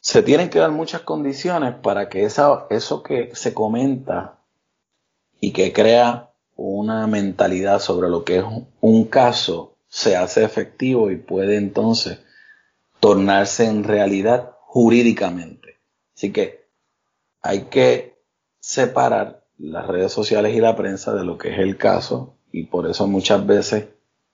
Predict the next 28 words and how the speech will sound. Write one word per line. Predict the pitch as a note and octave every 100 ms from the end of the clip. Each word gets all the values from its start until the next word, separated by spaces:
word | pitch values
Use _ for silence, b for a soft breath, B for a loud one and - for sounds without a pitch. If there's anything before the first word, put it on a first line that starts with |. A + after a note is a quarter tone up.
| _ _
nadie | F2+ F2+ F2+ G2+ G2
entiende | F#2+ F2+ G2 G2 G#2 G2+
por | F2+ E2+
qué | -
O | F2+
J | F#2 F#2+
Simpson | F#2 F#2 F#2 - G2+
salió | F#2+ F2 F2 F2+ - _ _
no | F2+ F2
culpable | G#2+ G#2 - G2+ F2 F#2+ G#2+ _ _ _ _
y | - A2
el | G2
mundo | G2+ G#2 G2+
entero | G2 G2 G2 G2
piensa | - F#2+ F#2+ G#2+
que | - F2+ F2+
él | F#2+ - _ -
asesinó | F#2 F#2 - F2 E2+ F2
a |
estas | - -
personas. | - D2+ - C#2+ - _ b b b
Así | - -
que, | - - _ _ _ _ _ -
eh, | F2+ F2+ E2+ E2+ E2+ - - - - _
los | F2 F2+ -
que | -
somos | E2 F#2 G2 G#2
abogados | G#2 G2+ G#2 B2+ G#2+ G#2+ C#3+